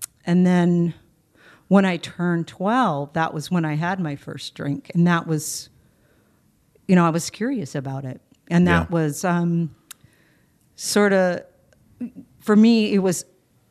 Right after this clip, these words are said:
Speaker 1: just like playing drums. It
Speaker 2: Mm-hmm.
Speaker 1: made me feel like, 'cause I, I had always felt awkward and weird. And then I was gay
Speaker 2: Mm-hmm.
Speaker 1: and freaked out about that. And different, never felt, like, in my body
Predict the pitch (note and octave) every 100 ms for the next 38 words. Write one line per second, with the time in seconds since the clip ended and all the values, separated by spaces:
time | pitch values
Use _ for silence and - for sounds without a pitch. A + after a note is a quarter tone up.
0 | D#3+ D3+ G3+ G3 - F#3 F#3 F#3 - -
1 | F3 E3+ D#3+ E3+ E3+ G#3 A#3+ - F#3 G2
2 | F3+ E3+ E3+ D#3 - F3 E3+ F3 F3+ E3+
3 | - - E3+ - G3 F3+ F3 - F#3 F3+
4 | F3+ - E3+ - E3 D#3+ F3+ E3 E3 D#3+
5 | E3+ F#3 F3+ F3 F3 F3 F3 F3 - D#3+
6 | D#3+ C#3 D3+ D3 D3+ A3 - G#2 G#2+ B2+
7 | D3 - _ - E3 E3 F3+ E3+ E3 F3
8 | G3 F#3+ D#3+ - _ _ _ _ _ _
9 | _ G#3 G3+ G#3 G3 - _ - - -
10 | C#4 C#4 G3+ F#3+ F#3+ A3+ A3 A3+ - G#3+
11 | G#3+ - _ _ _ _ _ G3 F3+ -
12 | - G3+ G#3 G3 - _ - F3+ D#3+ F#3
13 | G#3+ D#3+ C#3+